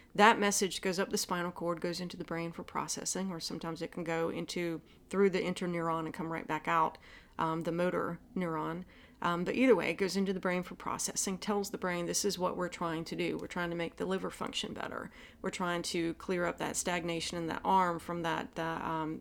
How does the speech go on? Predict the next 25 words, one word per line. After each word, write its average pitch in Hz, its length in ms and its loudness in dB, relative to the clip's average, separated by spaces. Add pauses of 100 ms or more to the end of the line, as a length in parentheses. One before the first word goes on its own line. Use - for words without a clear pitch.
the 175 80 -4
traumatic 175 500 -4
injury 180 340 0
that - 180 -4
we - 120 -6
had. - 320 -4 (400)
Um, 170 200 0
we 175 120 -2
need 175 180 -2
to 180 80 -2
get 165 180 -4
blood 185 280 2
flow - 240 -4
to - 140 -6
that - 180 -2
area. - 340 -2
We 180 140 -2
need 175 240 -4
to 180 120 -2
get 165 200 -2
lymphatic 175 520 0
flow - 200 -4
to - 140 -8
the - 140 -6
area." - 420 -4